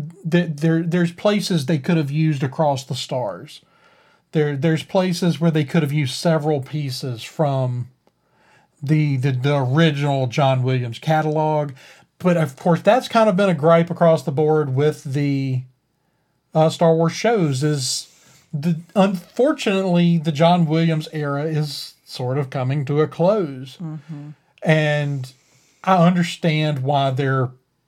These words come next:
Speaker 1: letting new people kind of take the reins, but I would love to see more of the original themes worked in.
Speaker 2: Yeah, I agree.
Speaker 1: Because I don't want people to forget that what really breathed life into Star Wars was John Williams' music.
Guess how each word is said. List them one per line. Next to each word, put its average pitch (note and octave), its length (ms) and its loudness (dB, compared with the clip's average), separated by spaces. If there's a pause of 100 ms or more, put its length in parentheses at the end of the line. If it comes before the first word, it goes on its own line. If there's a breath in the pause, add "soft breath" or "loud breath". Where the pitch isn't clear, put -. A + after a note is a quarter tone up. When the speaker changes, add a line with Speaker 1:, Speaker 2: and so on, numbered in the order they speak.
(100)
Speaker 1:
letting C#3+ 560 2
new C3 260 0
people C3 400 -6
kind C3+ 240 -4
of B2+ 80 -2
take C3 260 -4
the C3 80 -8
reins, B2+ 520 -4
but C3+ 160 -2
I C3 60 0
would B2+ 180 -4
love C#3 280 0
to C3 80 -4
see C3 280 -6
more B2+ 400 -2
of A#2 100 -4
the B2 120 -4
original A#2 500 -8
themes A2 400 -12
worked G#2+ 360 -12
in. A2+ 320 -18 (360)
Speaker 2:
Yeah, F3 200 -8
I - 40 -12
agree. C#3+ 340 -14 (140)
Speaker 1:
Because F3 240 0
I G3 40 4
don't A3 280 2
want F3+ 280 0
people E3 300 2
to C#3+ 80 -2
forget C3+ 600 -2
that D#3 140 -2
what D#3 320 0
really F3+ 300 4
breathed D3 600 0
life C#3 680 -4 (180)
into D#3+ 400 2
Star D#3 340 2
Wars D#3 420 0
was C3+ 240 0
John B2 320 -2
Williams' A2 400 -10
music. G#2+ 380 -18